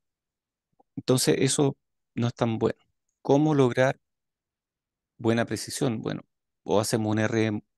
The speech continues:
un R L muy grande o un R L infinito. R L infinito en D C es lo mismo que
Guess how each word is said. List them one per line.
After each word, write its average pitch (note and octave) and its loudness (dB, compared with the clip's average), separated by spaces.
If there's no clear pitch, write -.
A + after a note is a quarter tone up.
un B2+ -8
R A#2 -2
L A#2 0
muy A2 -2
grande B2 0
o - -18
un A2 -14
R A2+ -2
L A2 -8
infinito. G2 -6
R A2 4
L A2 4
infinito G#2+ 2
en A#2 2
D A2 0
C A2 -2
es A2 -6
lo G#2+ -4
mismo G#2+ -4
que G#2 -4